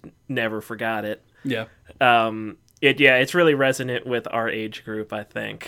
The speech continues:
Speaker 1: for reasons that we discussed. And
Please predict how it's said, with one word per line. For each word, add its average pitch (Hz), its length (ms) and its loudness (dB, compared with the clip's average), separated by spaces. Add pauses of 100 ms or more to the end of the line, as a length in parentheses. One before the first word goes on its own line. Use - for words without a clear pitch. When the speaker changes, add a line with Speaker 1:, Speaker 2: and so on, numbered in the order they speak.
Speaker 1:
for 113 220 -8
reasons 110 460 -8
that 110 120 -6
we 110 120 -8
discussed. - 760 -10 (100)
And 131 480 2